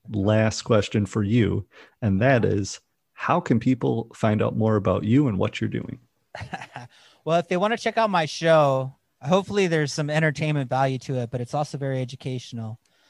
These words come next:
Speaker 2: It's called The Capital Raiser Show. You can find it on Apple or your favorite platform, or just go to our website, capital raiser show dot com. And my multifamily company is called Bakerson. You can check us out at bakerson dot com and find out about our opportunities there.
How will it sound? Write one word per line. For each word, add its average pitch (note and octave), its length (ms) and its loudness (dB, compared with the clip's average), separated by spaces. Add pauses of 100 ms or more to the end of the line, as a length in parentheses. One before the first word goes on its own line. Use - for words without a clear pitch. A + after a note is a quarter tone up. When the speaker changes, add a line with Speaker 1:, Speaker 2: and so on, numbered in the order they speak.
(160)
Speaker 2:
It's - 80 -20
called D#3+ 220 2
The C#3+ 60 -6
Capital F3+ 380 0
Raiser E3+ 300 -2
Show. F3+ 460 -2
You D#3 140 -10
can C#3+ 160 -6
find D3+ 300 -4
it D3+ 120 -4
on C3+ 160 -4
Apple D3 360 0
or D3+ 320 0
your B2 120 -6
favorite C#3 340 -6
platform, C#3 880 -4
or C3+ 160 -2
just C3+ 260 -6
go C#3 120 -2
to C#3 100 0
our B2 160 0
website, C3 440 -4
capital C3+ 300 -6
raiser B2 220 -6
show C3 200 -6
dot B2 200 -8
com. C3 460 -4 (800)
And C3+ 500 -2
my C#3+ 160 2
multifamily E3+ 640 -2
company D#3 340 -4
is C#3 140 -10
called C3+ 320 -2
Bakerson. C#3 680 -4
You C3 60 -8
can B2 160 -8
check C3+ 160 -8
us C3+ 140 -12
out B2+ 100 -4
at A#2 100 -8
bakerson B2+ 400 -10
dot A#2 220 -8
com A#2+ 320 -10
and A2 100 -12
find A#2 280 -12
out A#2 160 -10
about A2 260 -14
our A2 160 -12
opportunities G#2+ 640 -16
there. G2+ 320 -20